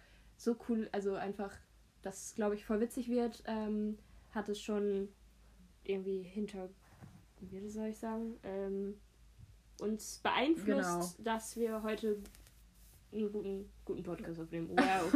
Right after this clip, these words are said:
Speaker 1: <laughs> Das ist ein guter Podcast und
Speaker 2: Genau.
Speaker 1: ihr spricht dagegen.
Speaker 2: Ja.
Speaker 1: <laughs> Ähm, genau, aber ja.
Speaker 2: Sollen wir den Instagram na-, also,
Speaker 1: Ja.
Speaker 2: äh, das Mädchen heißt Lisa. Äh, sie ist einundzwanzig und hat ein,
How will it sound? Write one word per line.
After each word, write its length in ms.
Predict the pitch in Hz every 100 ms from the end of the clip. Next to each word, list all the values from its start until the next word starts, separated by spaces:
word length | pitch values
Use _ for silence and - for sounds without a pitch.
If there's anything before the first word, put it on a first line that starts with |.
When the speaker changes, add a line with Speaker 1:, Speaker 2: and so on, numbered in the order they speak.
| 269
Speaker 1:
<laughs> 1120 | 277 330 392 330 427 - 370 359 262 202 - 202
Das 200 | 226 262
ist 120 | 240
ein 100 | 226
guter 200 | 226 262
Podcast 440 | 254 247 175 165
und 80 | 180
Speaker 2:
Genau. 300 | 185 - 156
Speaker 1:
ihr 60 | 160
spricht 240 | 214 254
dagegen. 420 | 339 330 403 339
Speaker 2:
Ja. 160 | 214 233 269
Speaker 1:
<laughs> 40 | 427 277 311 320 320 294 - - -
Ähm, 420 | 247 240 240 233 - - -
genau, 420 | - 277 226 208 208 -
aber 560 | 226 233 233 233 233 233 - - - - - -
ja. 380 | 320 392 269 214 -
Speaker 2:
Sollen 200 | 190 185
wir 60 | 190
den 200 | 170 -
Instagram 560 | 196 226 214 220 226
na-, 140 | 226 -
also, 160 | 220
Speaker 1:
Ja. 300 | 208 202 208 208
Speaker 2:
äh, 160 | 190 185
das 180 | 196 220
Mädchen 500 | 233 - 247 240 226
heißt 260 | 180 175
Lisa. 580 | 175 180 175 190 220 269 381 - - _ - - - -
Äh, 200 | 190 196
sie 100 | 190
ist 120 | 196
einundzwanzig 1000 | - 190 180 175 175 180 226 277 320 -
und 280 | 214 208 208
hat 200 | 202 -
ein, 360 | 185 180 180